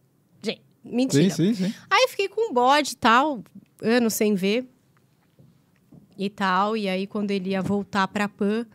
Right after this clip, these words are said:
Speaker 1: sei lá por quê, só Deus ou Bento <laughs> pra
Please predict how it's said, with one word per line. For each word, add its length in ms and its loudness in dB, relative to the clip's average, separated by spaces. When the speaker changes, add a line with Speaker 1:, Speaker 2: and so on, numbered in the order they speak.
Speaker 1:
sei 360 -2
lá 260 4
por 220 -4
quê, 480 0
só 280 -2
Deus 880 -4
ou 180 0
Bento 400 0
<laughs> 0 -
pra 140 2